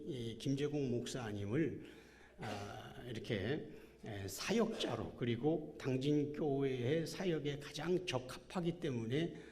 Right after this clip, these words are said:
이렇게 위임을 해주는 겁니다. 그래서 하나님으로부터 인정을 받고 하나님으로부터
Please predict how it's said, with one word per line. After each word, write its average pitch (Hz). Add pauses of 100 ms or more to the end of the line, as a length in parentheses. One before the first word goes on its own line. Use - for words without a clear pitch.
(300)
이렇게 123
위임을 120 (240)
해주는 127
겁니다. 92 (760)
그래서 117
하나님으로부터 220
인정을 131
받고 127
하나님으로부터 196